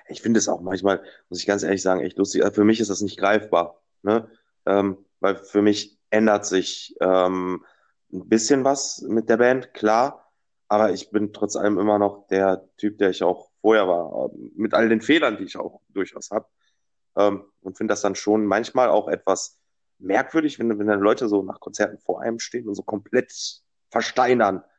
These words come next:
so kein Wort mehr plötzlich rauskriegen und, äh, du den, die dann fragen musst, ob alles okay ist, ob du lieber einen Sanitäter holst oder so.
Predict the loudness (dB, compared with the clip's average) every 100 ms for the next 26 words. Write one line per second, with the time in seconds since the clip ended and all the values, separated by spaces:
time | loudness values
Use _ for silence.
0 | _ _ _ _ -4 0 2 4 4 4
1 | 2 2 0 -4 0 2 2 0 -6 -6
2 | -2 -2 0 -2 -4 0 4 4 2 -2
3 | _ _ _ _ -6 0 2 2 0 2
4 | 2 2 0 2 4 4 2 2 2 2
5 | 2 4 4 4 0 -2 0 2 2 2
6 | 0 0 0 4 4 4 2 2 4 2
7 | 0 -2